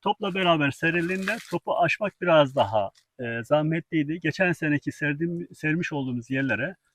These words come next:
çuval sistemiyle beraber çuvala koyduk. Eve getirip, e, bir, bir yere saklama adına. Bu sefer, bu sene de çuvaldan çıkartıp hazır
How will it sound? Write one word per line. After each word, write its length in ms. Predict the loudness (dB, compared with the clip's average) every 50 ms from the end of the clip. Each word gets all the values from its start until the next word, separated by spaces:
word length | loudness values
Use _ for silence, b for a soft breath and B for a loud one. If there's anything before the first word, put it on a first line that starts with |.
| _ _ -10
çuval 280 | -6 -2 0 0 0 0
sistemiyle 640 | -2 -6 -14 -8 -4 -2 0 0 0 0 0 0 0
beraber 340 | 0 0 0 0 -2 -6
çuvala 360 | -8 -6 -2 0 0 0 0 -4
koyduk. 520 | -6 -8 -8 -8 -8 -10 -12 -14 -16 -20 _ _ -6
Eve 200 | -4 -4 -4 -4
getirip, 380 | -4 -6 -6 -6 -8 -8 -8 -10 _ _ -12
e, 40 | -8 -8 -8 -6 -4 -4
bir, 200 | -2 -4 -4 -4
bir 240 | -4 -2 -2 -2 0
yere 240 | -2 -2 -2 -2 -2
saklama 500 | -4 -6 -8 -6 -6 -4 -2 0 0 -2
adına. 320 | -2 -4 -6 -6 -6 -8 b b b b b b b _ -14
Bu 40 | -2
sefer, 300 | 0 0 0 2 -2 -8 -6 -6
bu 40 | -4
sene 300 | 0 0 2 2 2 2
de 140 | 0 -2 -2 -4
çuvaldan 440 | -2 4 6 8 8 8 6 4 4
çıkartıp 520 | 2 -2 2 4 4 4 4 2 -4 -6 -6
hazır 320 | -2 -2 0 0 0 -2